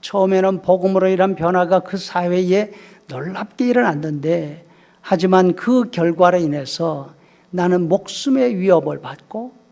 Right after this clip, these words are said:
원치 않을 때에 에베소를 떠나야 했습니다. 내가 로마에 오려고 했던 일도 마찬가지입니다. 로마에 가서 여러분들을 만나고 만나기 위해 여러 번 계획을 세웠습니다.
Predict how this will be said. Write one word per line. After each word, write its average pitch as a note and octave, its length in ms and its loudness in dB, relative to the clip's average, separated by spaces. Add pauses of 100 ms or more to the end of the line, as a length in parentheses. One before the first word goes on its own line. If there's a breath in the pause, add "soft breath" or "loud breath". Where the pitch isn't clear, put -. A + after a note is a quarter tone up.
(480 soft breath)
원치 C4+ 460 6
않을 A3+ 340 2
때에 F#3+ 460 -2
에베소를 F3+ 600 -4
떠나야 F#3 600 -6 (200)
했습니다. - 540 -16 (1200 soft breath)
내가 A#3 260 8 (100)
로마에 C#4+ 520 12
오려고 A#3+ 380 10
했던 G#3+ 320 2
일도 G#3+ 240 2
마찬가지입니다. D#3 1300 -4
로마에 F3 400 2
가서 D3 680 -8 (440 soft breath)
여러분들을 B3 560 10
만나고 A3 760 4
만나기 G#3+ 560 4
위해 F3+ 340 2
여러 C#4+ 480 4
번 D4 260 4
계획을 E3+ 440 0
세웠습니다. D#3 680 -8